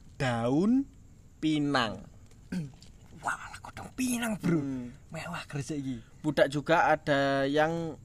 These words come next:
Speaker 1: berbahan sagu
Speaker 2: Sagu.
Speaker 1: dan disebut budak sagu. Biasanya ono
Speaker 2: Hmm.
Speaker 1: beberapa rasa, biasanya coklat, original, ambek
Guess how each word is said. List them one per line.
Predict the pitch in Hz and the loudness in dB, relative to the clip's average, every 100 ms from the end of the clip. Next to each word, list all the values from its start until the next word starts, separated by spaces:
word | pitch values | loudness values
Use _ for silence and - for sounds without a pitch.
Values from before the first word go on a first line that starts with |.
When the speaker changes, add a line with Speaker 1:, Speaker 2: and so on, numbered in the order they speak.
| - - | -20 -8
Speaker 1:
berbahan | - 135 131 127 - - - - - 127 127 135 | -2 0 0 -2 -6 -16 -20 -6 2 2 4 2
sagu | 143 135 135 - 170 202 220 - - - | 2 2 0 -2 -2 -4 -6 -16 -20 -20
Speaker 2:
Sagu. | - - 117 | -16 -8 4
Speaker 1:
dan | 143 143 151 147 - | 8 8 4 -2 -6
disebut | 139 131 139 131 - 151 151 - | -6 -4 -6 -6 -4 -4 -4 -10
budak | - 131 - 113 | -4 -4 -4 -8
sagu. | - 110 110 - 117 | -6 -8 -8 -8 -8
Biasanya | 110 127 - 107 | -4 -2 2 4
ono | 113 - | 6 4
Speaker 2:
Hmm. | - | 4
Speaker 1:
beberapa | - 147 139 151 | 6 8 8 6
rasa, | 160 156 151 | 4 4 2
biasanya | 135 135 | 2 -2
coklat, | 131 143 123 185 - | 2 2 4 2 4
original, | 156 151 147 147 156 156 | 2 2 0 0 4 4
ambek | 143 147 | 2 0